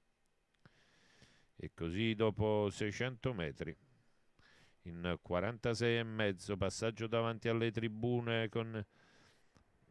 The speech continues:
sempre Camilla Bass leader, già in difficoltà Canossa Cass per linee esterne, Corsara Gaps. Giro di pista ultimato in uno uno e mezzo.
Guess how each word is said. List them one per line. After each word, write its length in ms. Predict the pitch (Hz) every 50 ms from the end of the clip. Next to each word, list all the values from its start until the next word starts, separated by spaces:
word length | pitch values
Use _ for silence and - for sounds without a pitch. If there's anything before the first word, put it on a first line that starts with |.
| - - - - _ _ - - _ _
sempre 460 | - - - 101 110 107 - 117 117
Camilla 420 | 104 120 117 117 117 113 117 117 110
Bass 380 | 104 110 120 113 110 - -
leader, 440 | 113 113 123 123 123 113 120 117 110
già 160 | 107 101 117 123
in 100 | 123 120
difficoltà 640 | 120 117 - - 120 110 117 117 110 - - 123 120
Canossa 560 | 101 117 113 113 117 113 - - - 117 110
Cass 400 | 101 120 117 117 - - - 127 107
per 140 | 120 113
linee 240 | 110 113 113 113 113
esterne, 520 | 113 - - - 123 123 117 117 117 117 104
Corsara 600 | - 117 113 101 - - - 123 120 120 120 117
Gaps. 680 | 110 110 120 117 104 - _ - - - - - 113 107 - _ _ _ _ _ - - _ _ _ _ _ _ _ _ - - - - - - _ _
Giro 340 | - 90 92 98 107 113 113
di 180 | 110 117 117
pista 440 | 101 - 120 117 104 - - 120 117
ultimato 680 | 120 120 113 - - 117 113 120 120 120 113 - 120
in 180 | 120 117 117 117
uno 320 | 117 117 117 123 120 123
uno 220 | 123 123 123 120 120
e 60 | 120
mezzo. 600 | 117 117 117 120 117 113 98 95 101 110 110 107